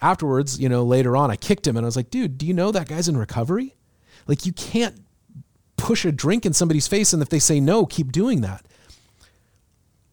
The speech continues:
But what I'm saying is, you make a choice. You make a choice to put an internet filtering software on all your devices. You make a choice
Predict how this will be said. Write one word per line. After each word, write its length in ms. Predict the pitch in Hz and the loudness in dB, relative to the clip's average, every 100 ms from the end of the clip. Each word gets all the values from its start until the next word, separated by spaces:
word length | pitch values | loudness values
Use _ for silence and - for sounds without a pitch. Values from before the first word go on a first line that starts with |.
| _ _ _ _ _ _ _ _ _ - | _ _ _ _ _ _ _ _ _ -2
But 100 | 165 | 0
what 160 | 165 180 | 2 2
I'm 120 | 143 | 2
saying 540 | - - 240 196 147 | 2 2 2 2 2
is, 300 | 131 127 123 - - - _ - | 2 2 0 -6 -20 -20 _ -6
you 160 | 143 151 | 0 2
make 280 | 156 185 | 4 2
a 60 | 151 | 0
choice. 640 | - - 214 - - - - _ _ _ _ - | -4 0 0 0 -4 -6 -10 _ _ _ _ -2
You 120 | 170 | 4
make 160 | 208 196 | 4 4
a 60 | |
choice 520 | - - - 269 180 - | -2 -4 0 2 4 2
to 80 | 160 | 0
put 200 | 175 151 | 0 2
an 80 | |
internet 420 | 156 147 151 120 - | 2 2 0 -4 0
filtering 440 | 151 - 131 117 | -2 0 -2 -2
software 640 | - 139 135 - 117 104 _ _ _ | 0 0 0 -4 -6 -6 _ _ _
on 160 | 139 143 | -2 2
all 160 | 139 | 2
your 160 | 135 131 | 2 0
devices. 560 | 123 110 131 120 127 143 | -2 0 0 0 -2 0
You 80 | |
make 200 | 170 180 | 2 2
a 80 | 165 | 2
choice 880 | - - - 226 262 123 - - | -2 -4 0 2 2 0 -4 -4